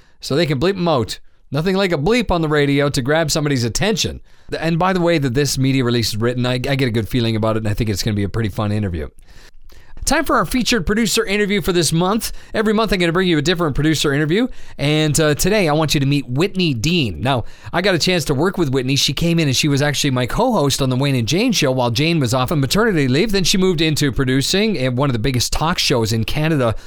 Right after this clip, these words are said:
based out of Calgary. Lately, she's also added fill-in host as well. So she's producing, doing some fill-in. I want you to listen to this interview with Whitney. She'll tell you how it is in talk radio, how to grab her attention, and what she wants in you being a guest.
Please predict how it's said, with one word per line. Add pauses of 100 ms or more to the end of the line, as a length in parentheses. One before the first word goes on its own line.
(160)
based
out
of
Calgary. (240)
Lately,
she's
also
added
fill-in
host
as
well.
So
she's
producing,
doing
some
fill-in. (420)
I
want
you
to
listen
to
this
interview
with
Whitney.
She'll
tell
you
how
it
is (240)
in
talk
radio, (200)
how
to
grab
her
attention, (220)
and
what
she
wants
in
you
being
a
guest.